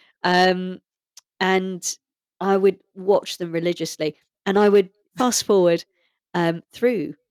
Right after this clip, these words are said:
a lot of the episodes, you know, to my favourite bits. And I don't really remember doing that too much with,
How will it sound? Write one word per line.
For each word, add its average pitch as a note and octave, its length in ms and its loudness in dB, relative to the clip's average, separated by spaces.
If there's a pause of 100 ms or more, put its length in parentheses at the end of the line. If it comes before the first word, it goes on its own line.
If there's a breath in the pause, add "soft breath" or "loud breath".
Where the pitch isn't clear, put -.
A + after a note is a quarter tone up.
(160)
a F3 60 -2
lot F3 160 0
of D3 100 -8
the E3+ 120 -2
episodes, - 220 -10
you D#3+ 100 -6
know, D3 100 -2
to F#3 300 0
my E3+ 160 -4
favourite E3 360 -2
bits. - 440 -8 (320)
And F3+ 220 -2
I G3 60 0
don't C4 260 2
really C4 220 2
remember G#3 300 0
doing G#3+ 340 0
that - 220 -8
too E3+ 200 -4
much - 280 -6
with, D#3+ 120 -2